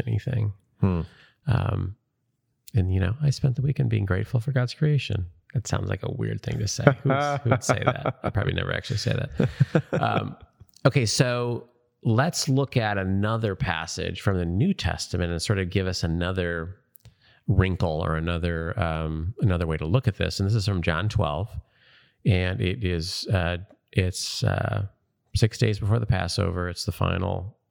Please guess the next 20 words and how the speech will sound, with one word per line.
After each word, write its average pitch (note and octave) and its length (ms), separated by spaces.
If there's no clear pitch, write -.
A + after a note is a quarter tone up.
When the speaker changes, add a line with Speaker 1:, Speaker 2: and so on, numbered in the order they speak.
Speaker 1:
you F#2+ 100
know, F2 140
th-, A#2 260
Jesus F#2+ 480
is F#2+ 280
coming G#2+ 300
into, G2 200
towards G2+ 480
Jerusalem, F#2 760
and G2 160
this G2 200
is, F#2+ 720
uh, F#2 480
the, F#2+ 220
the F#2+ 140
woman F#2 420
and E2+ 380
the, E2+ 260
the F#2 140
ointment, F#2 640